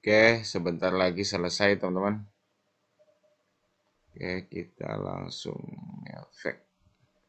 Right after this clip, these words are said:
Nah, ini Debiannya sudah terinstall rapih ya, teman-teman. Sangat singkat dan sangat cepat. Ini sudah masuk di Linux dan ini, eh, Qualcomm dan memorinya itu enam giga ya,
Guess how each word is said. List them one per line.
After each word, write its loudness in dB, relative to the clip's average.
Nah, 10
ini 10
Debiannya 10
sudah 4
terinstall 4
rapih 2
ya, 4
teman-teman. -2
Sangat 0
singkat 4
dan 0
sangat -4
cepat. 2
Ini 0
sudah 2
masuk -4
di -2
Linux 2
dan 0
ini, 6
eh, 4
Qualcomm 10
dan 2
memorinya 4
itu 4
enam 0
giga 2
ya, 0